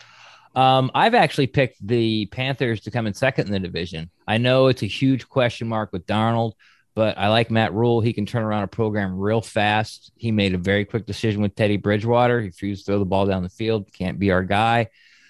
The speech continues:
They have spent a ton of draft capital in the past two drafts on their defense, and they're young.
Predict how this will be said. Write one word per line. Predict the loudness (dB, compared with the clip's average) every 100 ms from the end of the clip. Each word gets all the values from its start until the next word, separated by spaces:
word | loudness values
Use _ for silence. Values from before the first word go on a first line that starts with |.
| _ _
They | -2 -2
have | -2
spent | -2 -2 -2
a | -6 -8
ton | -2 2 2 2
of | 0
draft | 0 0 0
capital | -2 -2 -2 -4
in |
the | -2
past | -2 -2 -4
two | -4
drafts | -2 -2 -2
on | -6
their | -6
defense, | -4 -4 -2 -2 -2 -2
and | -4
they're | -4
young. | -4 0 2 0 -2